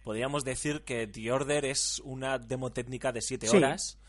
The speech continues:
Speaker 2: Hmm.
Speaker 1: eh, muy espectacular. A mí me gustaría ver, por ejemplo, pues lo que tú decías, ¿no? ¿Qué puede hacer un Santa Mónica o un Naughty Dog? Imagínate que con est-, con, eh, qué absurdez pueden hacer con, con este motor, eh,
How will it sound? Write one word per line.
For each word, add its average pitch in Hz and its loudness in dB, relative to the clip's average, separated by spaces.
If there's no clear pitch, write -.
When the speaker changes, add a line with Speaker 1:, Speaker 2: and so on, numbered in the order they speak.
Speaker 2:
Hmm. 131 -2
Speaker 1:
eh, 104 -4
muy 117 -6
espectacular. 127 2
A 120 2
mí 120 -4
me 131 -6
gustaría 127 -2
ver, 143 0
por 107 -4
ejemplo, 120 -6
pues 95 -12
lo 101 -6
que 107 -8
tú 117 -6
decías, 110 -6
¿no? 110 -8
¿Qué 120 -6
puede 117 0
hacer 123 -6
un 120 -4
Santa 107 -6
Mónica 113 -6
o 98 -4
un 110 -6
Naughty 113 -4
Dog? 117 -2
Imagínate 113 -8
que - -16
con 110 -6
est-, 117 -2
con, 110 -12
eh, 104 -10
qué 127 0
absurdez 135 2
pueden 123 2
hacer 135 0
con, 104 -6
con 104 -2
este 113 -2
motor, 123 -4
eh, 101 -6